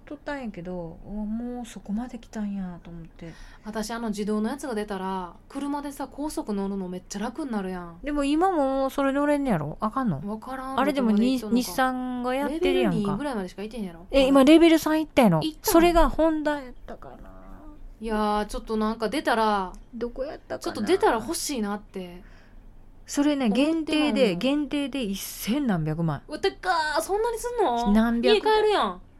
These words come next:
Speaker 1: うん、買えちゃう。
Speaker 2: 買っちゃえ、
Speaker 1: まあでも、
Speaker 2: 兄さん。
Speaker 1: でももうじき、<laughs> もうじきっていうかいつかわからんけど、でももう自動運転できるんやで。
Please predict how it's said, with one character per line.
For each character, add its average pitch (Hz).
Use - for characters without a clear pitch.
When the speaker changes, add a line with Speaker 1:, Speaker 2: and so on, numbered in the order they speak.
Speaker 1:
う 185
ん、 214
買 185
え 180
ち -
ゃ 190
う。 -
Speaker 2:
買 214
っ 233
ち 262
ゃ -
え、 -
Speaker 1:
ま 277
あ -
で 247
も、 226
Speaker 2:
兄 202
さ 202
ん。 185
Speaker 1:
で 294
も 277
も 339
う 370
じ 349
き、 -
<laughs> -
も 339
う 381
じ 339
き 370
っ 349
て 294
い -
う -
か 226
い 214
つ 214
か 277
わ 269
か 285
ら 269
ん 233
け 226
ど、 208
で 220
も 214
も 247
う -
自 202
動 202
運 214
転 196
で 190
き 196
る 190
ん 180
や 170
で。 165